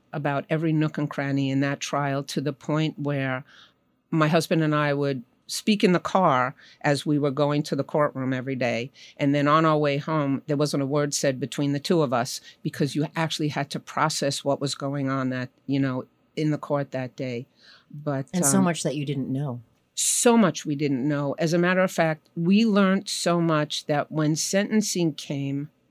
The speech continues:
Speaker 1: not sentencing, actually, when the verdict came, not sentencing, when the verdict came, it was like Scott being murdered again. It was like him being murdered all over again. You
Speaker 2: Tell,
Speaker 1: know,
Speaker 2: tell
Speaker 1: after
Speaker 2: us,
Speaker 1: the, after
Speaker 2: tell
Speaker 1: the
Speaker 2: us why.
Speaker 1: initial, after the initial, I'm sorry, after the initial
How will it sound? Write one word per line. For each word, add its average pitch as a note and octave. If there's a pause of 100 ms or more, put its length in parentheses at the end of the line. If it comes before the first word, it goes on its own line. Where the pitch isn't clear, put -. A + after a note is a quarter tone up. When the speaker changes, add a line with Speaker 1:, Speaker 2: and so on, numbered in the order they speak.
(640)
Speaker 1:
not G3
sentencing, D#3
actually, D#3+
when D3
the C#3+
verdict D3
came, C3
not C3+
sentencing, C#3+
when D3
the D3
verdict F3
came, C#3+ (680)
it F3
was E3+
like D3+
Scott C#3
being D#3+
murdered D3
again. C#3 (640)
It E3+
was E3
like D3+
him D#3+
being D#3
murdered D3
all C#3
over D3
again. C#3
You D3+
Speaker 2:
Tell, D3+
Speaker 1:
know, D3+
Speaker 2:
tell F#3
Speaker 1:
after A3
Speaker 2:
us, F#3
Speaker 1:
the, F#3+
after F3
Speaker 2:
tell -
Speaker 1:
the F3
Speaker 2:
us F#3
why. F3+
Speaker 1:
initial, E3+
after D#3+
the D#3
initial, D#3
I'm D#3
sorry, D3
after D3+
the D3+
initial D3+